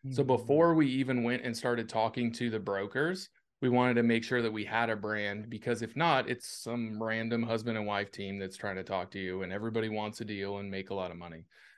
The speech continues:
Speaker 1: So we wanted to put a professional brand together to make sure that we were taken seriously. What's one thing that somebody does when you meet them? They pull out their phone. They say, "Oh, let me look you up, see who you are." Like, make sure that you're credible.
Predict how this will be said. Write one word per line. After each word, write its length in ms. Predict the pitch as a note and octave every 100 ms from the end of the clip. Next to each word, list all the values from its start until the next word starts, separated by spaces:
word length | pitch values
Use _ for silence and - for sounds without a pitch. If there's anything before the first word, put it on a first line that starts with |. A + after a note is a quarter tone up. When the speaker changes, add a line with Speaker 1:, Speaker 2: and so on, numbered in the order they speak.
| _
Speaker 1:
So 120 | - C3+
we 80 |
wanted 240 | B2 C3+ C3+
to 80 | A#2
put 180 | C#3
a 80 | C#3
professional 640 | G#2+ C3 A#2 A2 G#2 B2+ A#2
brand 440 | G2+ G2 F#2+ A2+
together 480 | C3+ C3 C#3+ E3 F3 - - -
to 80 | C3
make 160 | B2+
sure 140 | B2 D3
that 100 | C3
we 80 |
were 100 | A#2
taken 360 | A#2 B2 A#2+ G#2+
seriously. 640 | - A2+ A2 F#2+ F#2 F#2 - - _
What's 180 | E3 F3
one 320 | C3 D#3 E3
thing 240 | D3+ E3 D#3
that 120 | A#2
somebody 300 | C3 A#2 A2
does 300 | G#2+ A2 A2+
when 180 | B2 A2
you 80 |
meet 240 | G#2 G#2+ A#2
them? 320 | F3 G#3+ G#3+ _ _ _ _ _ _ _ _ _ _
They 60 | B2+
pull 180 | D#3 D3+
out 80 |
their 100 | D3+
phone. 340 | C3 E3 B2 - _ _ _ _ _ _ _
They 60 | B2
say, 180 | C#3 -
"Oh, 220 | A#3 B3
let 140 | A3
me 80 | A#3+
look 220 | A#3 A3+
you 80 | B3
up, 180 | B3 -
see 160 | F#3
who 80 | F#3
you 140 | G3+ G#3
are." 200 | F#3+ A#2+
Like, 200 | A#2+ B2
make 180 | C#3+
sure 240 | - D3+ D3+
that 140 | C#3
you're 160 | A#2+ B2
credible. 640 | - A#2 A2+ C#3+ F3 F#3+